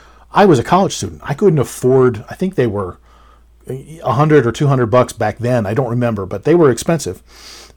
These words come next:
However, there were plenty of cheap copies on the market. I remember buying Tantos out of the, uh, the Smoky Mountain Knife Works catalog. And right now, uh, in my collection of knives, there is, uh,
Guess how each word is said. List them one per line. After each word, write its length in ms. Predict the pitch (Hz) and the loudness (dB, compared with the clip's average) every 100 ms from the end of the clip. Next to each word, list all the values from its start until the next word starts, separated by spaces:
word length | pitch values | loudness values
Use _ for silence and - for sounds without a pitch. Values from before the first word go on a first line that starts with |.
| _ - | _ -12
However, 400 | - 160 170 156 | 0 4 6 6
there 120 | 147 | 6
were 60 | 135 | 6
plenty 280 | 190 196 | 2 2
of 100 | 131 | 0
cheap 220 | - 135 - | -2 -6 -2
copies 340 | 123 117 95 | -2 -2 -6
on 100 | 98 | -8
the 60 | 95 | -10
market. 380 | 95 - - _ _ - - | -12 -14 -18 _ _ -20 -12
I 80 | - | -2
remember 320 | 156 165 135 | 2 2 2
buying 500 | 123 123 123 120 117 | 2 2 2 0 -2
Tantos 640 | 107 - 127 120 117 110 - - | -6 -4 -4 0 0 0 -4 -4
out 160 | 113 | -2
of 140 | 110 95 | -4 -4
the, 340 | 104 104 95 _ _ _ _ | -6 -6 -10 _ _ _ _
uh, 320 | - 104 98 98 | -8 -6 -6 -8
the 120 | 104 | -8
Smoky 320 | - 131 - | -2 -2 0
Mountain 260 | 117 107 110 | 0 0 -2
Knife 240 | 110 127 | -2 -2
Works 380 | 101 - - - | -6 -6 -12 -16
catalog. 600 | - 127 98 - - 139 - _ _ _ _ - | -8 -6 -6 -10 -12 -14 -20 _ _ _ _ -6
And 480 | 143 139 131 120 - | 0 2 0 -2 -6
right 300 | 131 165 226 | 0 2 2
now, 640 | 147 180 147 101 - 113 - - | 2 2 2 0 -6 -14 -20 -8
uh, 240 | 131 117 107 | -4 -4 -2
in 180 | 151 156 | -2 0
my 280 | 139 131 | 2 0
collection 480 | 123 135 135 135 135 | -2 -2 -2 -2 -4
of 100 | 113 | -2
knives, 500 | 113 117 90 98 - - _ - _ _ _ _ | -2 -4 -6 -14 -20 -20 _ -20 _ _ _ _
there 340 | 143 127 143 147 | -4 2 4 4
is, 560 | 147 147 143 117 113 - | 4 4 4 0 -6 -6
uh, 420 | 135 123 120 117 | -2 0 0 0